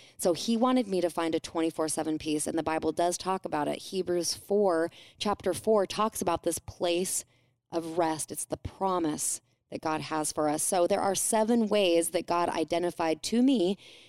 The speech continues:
He showed me seven ways to find calm in the chaos. So today we're talking about the first way to find rest,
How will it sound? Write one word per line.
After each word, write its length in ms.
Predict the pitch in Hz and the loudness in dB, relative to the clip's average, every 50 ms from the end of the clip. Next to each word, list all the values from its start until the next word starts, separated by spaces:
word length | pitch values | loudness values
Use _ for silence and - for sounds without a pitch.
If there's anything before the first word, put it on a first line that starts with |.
| - _ _ | -20 _ _
He 220 | - - 202 190 | -10 -4 -4 -2
showed 340 | 175 - - 185 175 175 170 | 0 0 2 2 2 2 2
me 140 | 175 170 165 | 2 0 0
seven 480 | - - - 180 170 170 196 190 196 | 0 0 0 2 2 2 2 0 0
ways 320 | 180 175 165 160 156 160 - | 0 2 2 2 0 0 -2
to 120 | - 170 156 | -4 -6 -6
find 360 | - - 165 160 156 156 - | -4 -2 -2 0 0 -2 -4
calm 720 | - - - - 175 170 170 170 170 170 170 175 175 165 - _ _ _ - | -6 -8 -4 0 2 2 4 4 4 2 2 0 -2 -4 -8 _ _ _ -2
in 500 | 165 160 160 156 156 156 156 165 156 - _ _ _ _ | 0 2 2 4 4 4 2 0 -2 -6 _ _ _ _
the 80 | - 160 | -12 -10
chaos. 640 | - - 151 143 139 123 117 147 147 - - - - _ _ _ _ _ _ _ _ _ _ _ _ _ _ - | -8 -6 -6 -6 -6 -6 -8 -8 -8 -8 -8 -8 -10 _ _ _ _ _ _ _ _ _ _ _ _ _ _ -8
So 120 | - 196 | -4 -4
today 360 | 180 - 185 190 190 190 196 196 | -2 -2 0 2 2 4 4 2
we're 140 | 196 202 | 2 2
talking 380 | 190 - 175 170 165 - 180 175 | 0 0 0 -2 -2 -2 -2 -2
about 400 | 170 160 156 151 151 151 - - | 0 0 0 0 0 -2 -2 -4
the 100 | - 160 | -4 -6
first 500 | 156 - - 160 156 160 160 - - - | -4 -4 -2 0 0 0 0 -2 -4 -4
way 160 | 160 156 151 147 | -2 -2 -2 -2
to 60 | 151 | -2
find 360 | 147 - 151 147 147 147 139 | -4 -4 -4 -2 -2 -2 -2
rest, 500 | 139 139 127 - - - - - - - | -4 -4 -6 -6 -6 -6 -6 -6 -6 -8